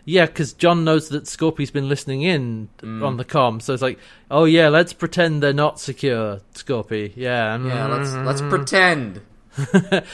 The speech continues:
Speaker 1: It's very, very subtle. It's not, like, a big
Speaker 2: Nope.
Speaker 1: thing, but I, I feel like that's deliberate, which I, which I appreciate.
Speaker 2: Agree.
Speaker 1: So we then cut to, uh, the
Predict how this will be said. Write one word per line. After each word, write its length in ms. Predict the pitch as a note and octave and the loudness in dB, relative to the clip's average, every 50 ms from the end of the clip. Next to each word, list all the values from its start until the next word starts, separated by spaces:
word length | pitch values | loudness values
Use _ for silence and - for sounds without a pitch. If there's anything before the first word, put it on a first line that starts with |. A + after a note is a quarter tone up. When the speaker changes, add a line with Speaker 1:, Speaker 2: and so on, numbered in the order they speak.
| - - | -4 -4
Speaker 1:
It's 160 | F#3 - - | -2 -2 2
very, 340 | D#3 G3+ A3+ A3+ A3+ A#3 G#3 | 4 6 8 8 8 6 4
very 380 | F3 D3+ F#3 F#3 G3 G3+ G#3 | 2 4 6 6 6 6 4
subtle. 460 | G3 - G3 F3+ F3 F3+ - F3+ F3 D#3 | 2 2 0 0 0 -2 -4 -4 -4 -2
It's 240 | D#3+ D#3+ D#3 - | -4 -6 -4 -4
not, 360 | D#3 D3+ D3+ D#3+ D#3+ E3 - - | -2 0 2 2 2 2 0 -2
like, 220 | D#3 D#3 D3+ B2+ - _ _ - - - - | -2 -2 -2 -2 -10 _ _ -20 -18 -6 -4
a 220 | C3+ C3 C3 B2 | -2 -2 -2 -2
big 520 | A#2 A2+ - D3 C#3+ C3+ B2 A#2+ _ - - _ _ _ _ _ - | -6 -6 -4 -2 -2 -2 -4 -8 _ -20 -20 _ _ _ _ _ -8
Speaker 2:
Nope. 460 | - A#2 A#2 B2+ - - - - - - - - | -4 -2 -2 -2 -4 -8 -20 -20 -20 -20 -20 -12
Speaker 1:
thing, 300 | - - D3+ C#3 C#3 C3 | -2 -2 0 0 0 0
but 140 | A2+ D#3+ D3 | 2 4 4
I, 240 | C#3+ D3+ D#3+ D#3 D#3 | 4 4 2 2 0
I 20 | |
feel 220 | C#3+ - D#3+ D#3 D3+ | -2 2 2 2 2
like 140 | C#3+ C#3+ C3+ | 2 0 0
that's 460 | C3 B2+ B2+ - - - - - - _ _ _ | 0 -2 -2 -2 -6 -14 -16 -16 -18 _ _ _
deliberate, 460 | - C3 A#2 A#2 G#2 G#2+ G2+ G#2+ G#2 - _ _ _ _ - | -10 -8 -8 -6 -6 -6 -8 -8 -8 -12 _ _ _ _ -8
which 180 | - C3+ B2+ - | -8 -8 -4 -4
I, 160 | C3 C3 B2+ | -4 -4 -2
which 240 | - D3+ D3 - C#3+ | -2 -4 -4 -2 -2
I 100 | C3 A#2+ | -2 -2
appreciate. 540 | G#2+ - C#3 B2 A#2 - - G#2 G2 F#2+ _ _ - | -2 -4 -6 -6 -6 -8 -10 -10 -10 -10 _ _ -16
Speaker 2:
Agree. 240 | A2+ G#2 G2+ F#2+ F#2+ - - _ _ _ | -10 -6 -4 -4 -6 -6 -12 _ _ _
Speaker 1:
So 520 | - - - - F#3 F3+ F3+ F3 F3 E3 | -14 -10 -2 2 4 6 6 6 4 2
we 380 | D#3 E3 F3 E3+ E3 D#3 D#3 - _ _ _ - | 0 -2 -4 -4 -4 -6 -8 -12 _ _ _ -8
then 400 | D3 E3+ F3+ F#3+ F#3+ F#3 F#3 E3+ - _ _ | -2 -2 0 0 0 -2 -4 -6 -8 _ _
cut 280 | - F#3 E3 - - - | -2 -2 -2 -2 -4 -14
to, 400 | - - D#3+ D3+ D3 D3 C#3 C3+ - | -10 -6 -6 -4 -4 -4 -6 -4 -2
uh, 180 | A#2+ B2 A#2+ A#2 | -2 -2 -2 -2
the 460 | A2+ B2 A#2+ A#2 A#2 A#2 A2+ A2 | -4 -8 -8 -6 -8 -8 -10 -10